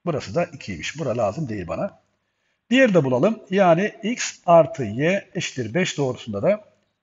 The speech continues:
bunu renkli kalem yapalım. X eşittir sıfır için y eşittir beş.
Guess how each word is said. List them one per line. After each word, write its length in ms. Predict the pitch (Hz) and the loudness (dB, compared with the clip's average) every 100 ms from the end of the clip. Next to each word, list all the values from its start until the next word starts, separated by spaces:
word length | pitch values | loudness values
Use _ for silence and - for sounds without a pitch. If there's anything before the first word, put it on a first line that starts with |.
| _ 143 | _ -10
bunu 120 | 143 | -6
renkli 240 | 143 - | -6 -8
kalem 240 | - 113 107 | -10 -10 -8
yapalım. 300 | 98 151 - | -6 -8 -6
X 220 | 208 190 | -8 -6
eşittir 260 | 190 - 165 | -6 -4 -6
sıfır 340 | 127 196 - | -6 -8 -6
için 460 | 120 - 165 214 - _ _ _ _ _ _ _ _ _ _ _ _ - | -6 -4 -4 -6 -10 _ _ _ _ _ _ _ _ _ _ _ _ -8
y 200 | 143 117 | -4 -4
eşittir 380 | 95 - 87 | -4 -8 -8
beş. 400 | 107 196 - - | -2 -2 -2 -6